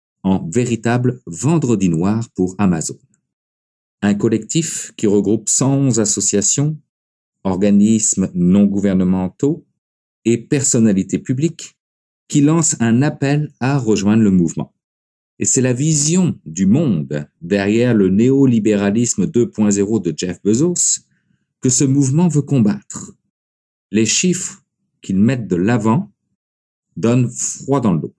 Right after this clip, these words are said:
Onze milliards de produits vendus et livrés, contribuant à la hausse significative des émissions de C O deux et des dommages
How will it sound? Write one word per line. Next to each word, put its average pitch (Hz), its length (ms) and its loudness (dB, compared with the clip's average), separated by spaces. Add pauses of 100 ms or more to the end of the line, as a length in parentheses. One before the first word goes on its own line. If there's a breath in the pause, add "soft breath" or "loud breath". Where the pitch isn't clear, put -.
(400)
Onze 156 240 0
milliards 135 520 0
de 107 120 0
produits 95 520 -2
vendus 85 520 -2 (140)
et 71 100 -10
livrés, 78 480 -4 (760)
contribuant 123 760 0
à 95 100 -4
la 87 160 2
hausse 113 480 2
significative 104 880 -2
des 87 260 -2
émissions 90 440 -4
de 78 120 -4
C - 220 -2
O 90 160 2
deux 151 240 2 (480 loud breath)
et 143 160 2
des 120 140 2
dommages 98 520 0